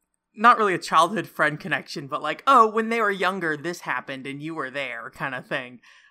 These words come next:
Um, and, and so it was a little strange to see that, like, come up again and be like,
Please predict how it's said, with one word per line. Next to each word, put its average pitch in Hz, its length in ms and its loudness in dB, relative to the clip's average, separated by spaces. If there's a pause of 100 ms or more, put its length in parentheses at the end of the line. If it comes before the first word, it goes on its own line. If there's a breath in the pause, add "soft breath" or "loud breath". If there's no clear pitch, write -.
Um, 147 600 4
and, 156 640 -2
and 165 220 -2
so 196 180 6
it 175 100 6
was 196 140 -2
a 202 60 0
little 247 280 2
strange 208 500 -6
to 190 100 -8
see 175 260 -8
that, 151 320 2
like, 139 240 -6
come 180 140 -4
up 165 120 -4
again 147 200 -6
and 139 80 -14
be 143 80 -8
like, 139 320 -6